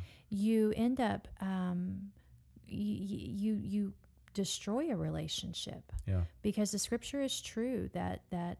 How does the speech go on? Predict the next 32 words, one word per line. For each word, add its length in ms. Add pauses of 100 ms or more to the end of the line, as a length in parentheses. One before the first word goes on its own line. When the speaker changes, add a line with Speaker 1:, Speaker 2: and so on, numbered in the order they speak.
Speaker 1:
a 60
man 400 (540)
or 180
a 60
woman 340
who 460 (160)
refuses 800
to 440 (360)
discipline 400
and 100
correct 320
their 100
child 380
truly 460
does, 580 (640)
um, 200
in 120
a 80
sense, 320
hate 400
them. 320 (400)
Speaker 2:
Yeah. 160
Speaker 1:
Um, 80
because 220
you're 120
leaving 380
them 160
to 120
their 140
own 220
devices. 600
And, 280